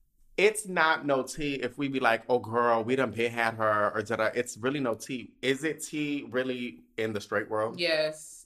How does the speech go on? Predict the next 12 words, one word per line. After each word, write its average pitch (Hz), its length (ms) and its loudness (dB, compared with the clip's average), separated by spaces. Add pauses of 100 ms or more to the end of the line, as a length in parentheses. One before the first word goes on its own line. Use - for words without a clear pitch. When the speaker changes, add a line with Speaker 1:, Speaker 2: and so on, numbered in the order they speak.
Speaker 2:
it 175 140 -4
is. 147 680 -6
It 196 220 -2
really 175 160 2
Speaker 1:
Oh, 107 260 6
Speaker 2:
is. 156 80 2
Speaker 1:
'cause 147 120 0
it's 180 120 -4
no 170 120 4
tea 156 180 0
over 110 180 0
here. 101 400 -4